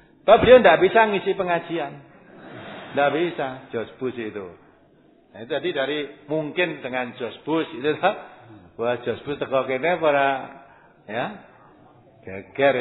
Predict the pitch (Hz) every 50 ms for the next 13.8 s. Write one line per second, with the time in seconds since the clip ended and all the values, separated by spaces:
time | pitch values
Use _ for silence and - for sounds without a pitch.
0 | 117 117 117 113 110 110 110 110 120 139 180 214 208 - - - - _ - -
1 | _ _ _ _ _ _ _ _ 92 90 - - 113 110 104 - - 127 117 -
2 | 120 117 113 117 117 117 117 113 120 113 107 101 117 117 113 110 107 117 113 113
3 | 110 110 113 113 110 139 170 180 - - - 175 175 180 180 180 143 - - -
4 | - - - - - - - - - - - - - - - 95 92 92 95 101
5 | 104 117 120 101 120 117 107 98 - 113 104 104 107 110 104 104 104 101 95 92
6 | 98 101 95 - _ - _ _ _ _ _ _ _ _ _ _ _ - 113 104
7 | 104 98 151 143 - 135 127 123 127 127 127 - 175 180 165 - - - - -
8 | - _ - _ - 127 120 117 - 127 123 131 131 131 123 123 131 147 160 156
9 | 139 143 135 143 139 139 135 151 151 160 160 151 139 135 143 165 170 160 - -
10 | - - - - - - - - - - - - - - - - - - 107 113
11 | 123 117 123 123 123 135 135 131 - - 127 110 107 - - 139 131 - - 117
12 | 113 123 127 123 123 120 120 - - - - - - _ _ - - 117 110 -
13 | 127 120 117 104 120 127 127 127 123 120 117 127 127 127 123